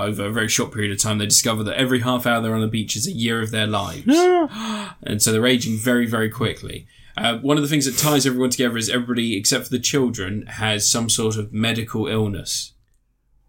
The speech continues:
Speaker 1: as opposed to a mystical illness.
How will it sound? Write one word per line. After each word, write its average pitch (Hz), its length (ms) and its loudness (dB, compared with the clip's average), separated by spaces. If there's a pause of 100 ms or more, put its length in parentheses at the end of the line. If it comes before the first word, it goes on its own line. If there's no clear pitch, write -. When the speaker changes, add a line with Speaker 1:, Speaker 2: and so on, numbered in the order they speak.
Speaker 1:
as 107 140 -6
opposed 107 420 -4
to 90 220 -6
a - 760 -12 (200)
mystical 110 680 -2
illness. 82 380 -8